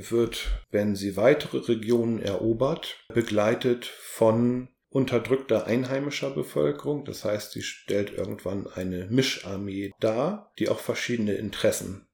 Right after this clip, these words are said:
entwickelt. Aber geeint durch eine charismatische Persönlichkeit wie Spartacus schlagkräftig bleibt. Sie ist irgendwann so schlagkräftig, dass das Römische Reich Legionen von den Außengrenzen abzieht, um gegen das Spartakusheer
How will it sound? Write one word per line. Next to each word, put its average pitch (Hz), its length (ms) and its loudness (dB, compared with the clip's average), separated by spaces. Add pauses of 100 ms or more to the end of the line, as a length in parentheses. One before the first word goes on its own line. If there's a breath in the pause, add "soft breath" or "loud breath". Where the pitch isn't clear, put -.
(160)
entwickelt. - 760 -12 (200)
Aber 127 680 2
geeint 110 720 2
durch 101 200 -10
eine 101 140 -4
charismatische 104 800 -4
Persönlichkeit 113 760 -2
wie - 80 -6
Spartacus - 920 -6
schlagkräftig - 840 -2
bleibt. - 420 -12 (160)
Sie 117 200 -6
ist - 140 -6
irgendwann 120 300 2
so 131 140 0
schlagkräftig, - 1040 0 (140)
dass 101 160 0
das - 280 -4
Römische 123 460 4
Reich 110 380 0
Legionen 117 600 4
von 123 160 -2
den 107 100 0
Außengrenzen 117 680 0
abzieht, - 640 -6
um 127 220 0
gegen 101 260 -4
das 92 140 -6
Spartakusheer 95 1000 -6